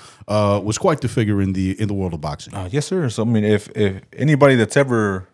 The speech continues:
Speaker 2: boxed or had coached anywhere in Missouri, I'm sure your fight was probably ref by a guy named Mike England.
Speaker 1: That's right.
Speaker 2: And, you know, he's one of the, one of the, uh, the referees that, you know, always looked out for the fighters. He's a fair ref. Never had an issue with him. I've always enjoyed catching up with him at the, at the,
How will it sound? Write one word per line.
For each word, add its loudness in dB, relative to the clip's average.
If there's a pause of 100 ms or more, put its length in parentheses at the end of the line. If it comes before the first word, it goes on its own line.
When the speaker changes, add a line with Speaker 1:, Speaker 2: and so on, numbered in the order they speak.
(140)
Speaker 2:
boxed 4
or -2
had -6
coached 2 (420)
anywhere 4
in 2
Missouri, 2
I'm -4
sure 0
your 2
fight 4
was -4
probably 0
ref 0
by -2
a -2
guy 0
named -2
Mike 2
England. 0
Speaker 1:
That's -16
right. -12 (400)
Speaker 2:
And, -4
you 0
know, -2
he's -2
one 2
of 2
the, -2 (160)
one -2
of 0
the, -6
uh, -6 (480)
the -4
referees 2
that, 2
you -4
know, -2
always 6
looked 2
out 4
for -8
the -4
fighters. 2
He's -12
a -6
fair 2
ref. 2 (520)
Never 2
had 2
an 0
issue -4
with -2
him. -2
I've -4
always 4
enjoyed -4
catching -2
up -4
with -4
him -4
at -6
the, -6
at -10
the, -8